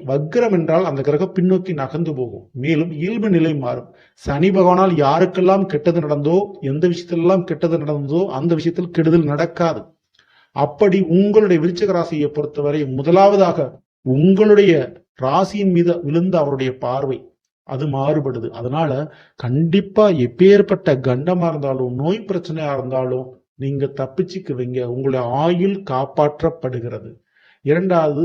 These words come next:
தலையெழுத்து மாறும். கண்டிப்பா வந்து புத்தி மாறும். சரிங்களா? உங்களுடைய திறமையை நீங்கள் வளர்த்துக் கொள்வீர்கள். எப்பேற்பட்ட வழக்குகள் பிரச்சனையிலிருந்து உங்களுக்கு ஒரு முடிவும் விடுதலையும் நிச்சயமான முறையில கிடைக்கும். மேலும் வேலை விஷயத்துல,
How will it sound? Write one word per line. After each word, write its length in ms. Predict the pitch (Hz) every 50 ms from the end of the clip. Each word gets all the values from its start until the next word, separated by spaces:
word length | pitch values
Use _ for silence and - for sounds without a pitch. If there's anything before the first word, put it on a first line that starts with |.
| 170 - -
தலையெழுத்து 600 | 135 143 165 180 185 180 180 170 175 - - 156 123 123
மாறும். 260 | 123 120 113 113 -
கண்டிப்பா 360 | 131 151 180 226 240 226 226 185 160
வந்து 160 | 156 165 202 190 - - - _ _ -
புத்தி 340 | 151 180 180 180 180 226 220 208 175 147
மாறும். 480 | 147 147 139 139 131 123 127 123 123 107 98 - - - - _ _ _ _ _ _ _ _ _ _ _
சரிங்களா? 300 | - 135 117 113 117 135 135 123 131
உங்களுடைய 260 | 123 127 135 135 131 131 -
திறமையை 340 | 151 165 170 180 190 175 165 147
நீங்கள் 260 | 139 131 123 127 117 113
வளர்த்துக் 440 | 131 143 156 170 170 - - 170 - -
கொள்வீர்கள். 440 | 151 143 123 127 127 120 120 117 113 - - - - - _ _
எப்பேற்பட்ட 720 | 139 135 135 135 - 190 190 185 180 175 165 - - 151 139 123 120
வழக்குகள் 600 | 135 143 160 190 185 - 196 196 196 202 180 -
பிரச்சனையிலிருந்து 600 | - 147 - - - 165 156 151 147 139 147 147 143 139 143
உங்களுக்கு 380 | 151 156 165 151 143 139 - 135
ஒரு 80 | 131 123 127 135
முடிவும் 400 | 151 170 175 214 208 185 185 170 147 139 127
விடுதலையும் 580 | 160 170 202 214 208 185 175 160 - 160 151 -
நிச்சயமான 480 | - - - - 185 175 170 160 156 147 139
முறையில 200 | 139 127 123 123 123 -
கிடைக்கும். 400 | 127 117 123 127 - - 135 131 127
மேலும் 260 | 135 143 147 143 131 127 117
வேலை 300 | 123 139 156 175 175 170 - -
விஷயத்துல, 400 | - - - 110 - - 107 104